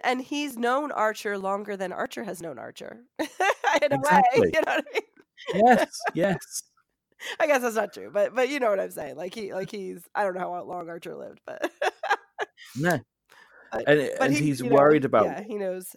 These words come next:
Speaker 1: how he's reacted since this original accident. And, yeah.
Speaker 2: Yeah. And, and he's worried about his own crew, and I
Speaker 1: Mm-hmm.
Speaker 2: understand that. But he never, at not one point does anyone mention,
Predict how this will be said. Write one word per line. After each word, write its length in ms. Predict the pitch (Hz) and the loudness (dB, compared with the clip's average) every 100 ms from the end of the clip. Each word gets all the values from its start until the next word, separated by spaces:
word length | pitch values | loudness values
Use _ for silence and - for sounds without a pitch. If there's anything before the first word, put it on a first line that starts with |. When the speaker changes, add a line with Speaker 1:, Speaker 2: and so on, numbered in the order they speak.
| - | -6
Speaker 1:
how 240 | 208 185 | -4 -4
he's 240 | 185 175 | -6 -12
reacted 520 | 175 185 214 - 170 - | -8 -4 -4 -6 -14 -10
since 280 | - 180 160 | -8 -8 -10
this 300 | 175 170 - | -14 -14 -14
original 480 | 170 170 165 - 139 | -12 -12 -12 -14 -12
accident. 520 | 170 165 - - - _ _ _ _ _ _ _ 101 | -12 -16 -20 -20 -20 _ _ _ _ _ _ _ -20
And, 140 | - - | -18 -14
yeah. 200 | 165 - | -12 -4
Speaker 2:
Yeah. 180 | 180 131 _ _ _ - - | -4 -4 _ _ _ -14 -4
And, 140 | 135 | -4
and 220 | - 135 - _ - | -2 -4 -4 _ -10
he's 200 | 139 156 | -2 0
worried 360 | 139 147 180 160 | 6 6 6 6
about 260 | 117 101 | 4 4
his 140 | 104 104 | 4 2
own 200 | 98 92 | 2 0
crew, 400 | - 90 76 87 | -4 -6 -2 0
and 80 | 104 | 0
I 60 | |
Speaker 1:
Mm-hmm. 60 | 113 | 0
Speaker 2:
understand 480 | 95 90 117 117 104 | -2 -4 -4 -4 -6
that. 200 | 78 - _ _ _ _ _ - | -10 -14 _ _ _ _ _ 0
But 120 | - | 2
he 100 | 147 | 2
never, 480 | 156 165 175 147 117 | 2 2 4 4 4
at 120 | 110 | 2
not 300 | 117 143 135 | 0 0 0
one 360 | 131 143 147 143 | 0 2 2 0
point 340 | - 139 110 - | 0 0 0 -2
does 120 | 95 | 0
anyone 340 | 101 101 98 | 0 0 0
mention, 560 | 104 110 - - 76 | -2 -4 -6 -8 -8